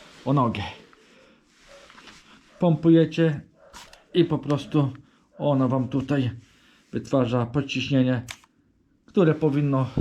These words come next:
dać radę spróbować tą gruszkę ruszyć. Oczywiście jak przestawicie tutaj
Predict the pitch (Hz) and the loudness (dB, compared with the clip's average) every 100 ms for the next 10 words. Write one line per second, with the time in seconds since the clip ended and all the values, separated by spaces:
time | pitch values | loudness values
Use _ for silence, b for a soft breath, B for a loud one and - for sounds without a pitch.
0 | B B B B B B B - 135 202 | B B B B B B B -4 2 4
1 | 202 175 175 180 175 165 147 156 156 156 | 4 4 4 4 2 2 4 4 4 0
2 | - b b b b - 175 156 175 175 | -8 b b b b 4 4 6 2 2
3 | 185 185 180 185 208 - 196 185 196 180 | 4 4 4 4 4 4 0 2 2 2
4 | 202 196 - 214 196 - B B B B | 0 0 0 2 2 0 B B B B
5 | - 185 185 202 190 196 185 202 185 175 | -4 -2 0 0 0 0 0 0 0 2
6 | 180 180 160 | 0 2 0